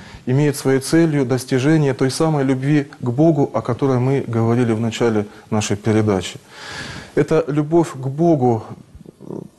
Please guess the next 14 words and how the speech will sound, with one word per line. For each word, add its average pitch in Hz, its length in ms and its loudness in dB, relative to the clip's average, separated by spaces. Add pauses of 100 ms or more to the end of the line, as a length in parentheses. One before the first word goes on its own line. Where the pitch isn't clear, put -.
(140)
возгорается 139 680 0
в 120 60 -8
сердце 143 340 -2
христианина, 143 680 0
чем 135 200 -2
чаще 156 460 0
он 131 140 -2
вспоминает 127 680 0
о 123 100 0
Боге, 135 340 0
чем 127 200 -2
больше 139 360 0
он 127 140 0
думает 139 400 2